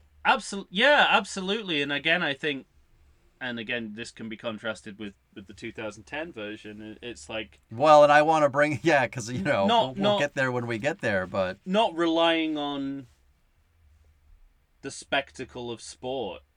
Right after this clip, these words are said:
Speaker 1: to carry you through, like, actually do, actually having to
Speaker 2: Right.
Speaker 1: do storytelling that the audience can, can buy into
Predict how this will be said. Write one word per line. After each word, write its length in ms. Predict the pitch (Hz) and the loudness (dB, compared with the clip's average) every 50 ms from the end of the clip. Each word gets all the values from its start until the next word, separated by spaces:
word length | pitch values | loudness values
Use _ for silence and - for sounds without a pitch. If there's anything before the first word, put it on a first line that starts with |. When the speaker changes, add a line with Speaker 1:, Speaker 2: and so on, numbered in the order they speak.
| _ _ _ _ | _ _ _ _
Speaker 1:
to 80 | - 113 | -20 -18
carry 420 | - - 117 107 107 104 98 95 | -10 -8 -6 -6 -6 -6 -10 -10
you 120 | 95 95 | -12 -12
through, 420 | 92 - - 113 107 104 98 92 92 | -14 -14 -14 -12 -12 -10 -10 -12 -12
like, 200 | 90 90 92 - | -12 -14 -10 -8
actually 560 | 110 98 92 - - 110 104 104 101 98 98 _ | -8 -8 -8 -10 -14 -12 -12 -12 -12 -14 -14 _
do, 200 | - 113 107 104 - | -12 -10 -10 -10 -10
actually 360 | 113 113 113 - - 123 113 | -10 -12 -12 -12 -12 -12 -12
having 420 | 110 113 110 110 107 110 110 107 95 | -10 -10 -8 -8 -8 -10 -12 -14 -14
to 300 | - - 104 98 95 95 | -14 -14 -12 -12 -12 -8
Speaker 2:
Right. 380 | - 110 110 113 107 101 95 - - _ _ _ _ _ _ _ _ _ _ _ _ _ _ _ _ _ _ _ _ _ _ _ - 123 | -6 -4 -2 -2 -2 -2 -4 -8 -10 _ _ _ _ _ _ _ _ _ _ _ _ _ _ _ _ _ _ _ _ _ _ _ -16 -10
Speaker 1:
do 180 | 131 131 135 | -8 -8 -8
storytelling 840 | 135 - - 143 135 131 127 131 123 - - 127 113 110 110 107 107 | -8 -8 -8 -8 -6 -4 -4 -6 -6 -6 -6 -6 -6 -6 -6 -8 -10
that 100 | 104 - | -12 -12
the 120 | 113 107 | -12 -10
audience 440 | 107 107 107 104 104 104 98 101 - | -10 -8 -8 -8 -10 -10 -10 -12 -14
can, 420 | - - 110 101 95 95 92 92 101 _ _ _ _ _ _ _ _ _ | -16 -14 -14 -12 -12 -12 -14 -16 -18 _ _ _ _ _ _ _ _ _
can 160 | - 110 107 | -16 -14 -10
buy 200 | 95 113 107 107 | -8 -6 -6 -4
into 640 | 107 107 113 117 117 - - 101 85 71 67 69 | -4 -6 -6 -8 -10 -12 -14 -14 -14 -14 -16 -20